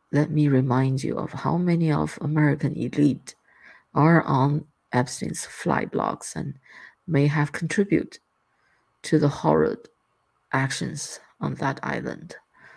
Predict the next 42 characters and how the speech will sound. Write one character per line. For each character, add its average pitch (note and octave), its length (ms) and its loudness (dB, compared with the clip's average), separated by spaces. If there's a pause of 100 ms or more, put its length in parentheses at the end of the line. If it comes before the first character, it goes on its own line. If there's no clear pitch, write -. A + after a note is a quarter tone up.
(140)
这 - 140 -6
样， C3+ 100 -6
这 - 120 -8
么 D3 60 -4
长 - 220 -6
的 - 60 -6
名 B2 200 -10
单。 - 280 -8 (2000)
所 D#3 100 2
以 C#3+ 120 2
这 D3 140 -4
就 D3 160 2
是 - 60 -2
今 D3 200 0
天 C#3+ 220 4
的 C3 120 2
这 C3 120 -4
个 C3 60 2
新 C3+ 200 0
闻 B2+ 140 2
给 B2+ 120 0
我 G2 140 0
的 G2+ 80 -4
一 A2+ 140 -4
种 - 180 -4 (420)
总 D#3 160 8
体 F#3+ 140 6
的 - 80 10
感 - 260 2
觉， - 180 -2
就 F3+ 180 0
是 - 280 -2 (480)
邪 - 320 4
恶 C#3 140 8
在 C3 160 2
被 C3 140 2
曝 C#3 200 0
光 - 240 -4
中 - 200 -10 (680)
大 B2 220 0
曝 - 160 -2
光。 C#3+ 340 -8